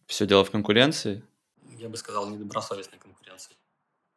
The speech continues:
Speaker 2: То есть, если кто-то берёт, э, и использует твою формулу, твою схему, которую ты уже там запатентовал, то, кон-, конечно, да. Тогда вопросов много будет, и битва,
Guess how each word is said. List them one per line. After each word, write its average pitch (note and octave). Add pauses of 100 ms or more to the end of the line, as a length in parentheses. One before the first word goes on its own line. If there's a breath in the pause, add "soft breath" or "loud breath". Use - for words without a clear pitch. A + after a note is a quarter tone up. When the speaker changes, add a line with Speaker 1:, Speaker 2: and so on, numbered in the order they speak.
(100)
Speaker 2:
То -
есть, -
если -
кто-то A2
берёт, G2+
э, F#2+
и F#2
использует F2+
твою G#2
формулу, G2+
твою G2+
схему, G2
которую A2+
ты G#2
уже F#2+
там -
запатентовал, A2
то, D#3 (100)
кон-, A#2
конечно, A2+
да. F2 (600)
Тогда G#2 (160)
вопросов -
много C#3
будет, G#2+
и G2+ (200)
битва, G2+